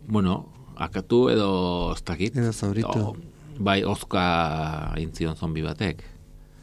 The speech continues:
Speaker 1: Hor uste dut arbol baten, eh, azpian, edo azpian ez ondoan, edo altxa-, altxatua zegoen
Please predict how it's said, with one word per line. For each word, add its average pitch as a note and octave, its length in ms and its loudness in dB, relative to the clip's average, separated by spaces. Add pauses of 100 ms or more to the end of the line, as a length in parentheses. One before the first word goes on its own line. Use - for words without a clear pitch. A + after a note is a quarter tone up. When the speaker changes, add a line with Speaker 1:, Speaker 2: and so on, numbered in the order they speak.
(960)
Speaker 1:
Hor F2 160 -2 (140)
uste - 180 0
dut F#2 160 2
arbol F2 320 2
baten, F#2+ 560 2
eh, F#2+ 580 0
azpian, F#2+ 880 -2
edo D#2 80 0
azpian E2+ 360 -2
ez D#2 120 -6
ondoan, E2+ 480 0
edo D2+ 480 -2 (460)
altxa-, D#2+ 260 -4 (240)
altxatua E2+ 440 -4
zegoen F#2+ 340 0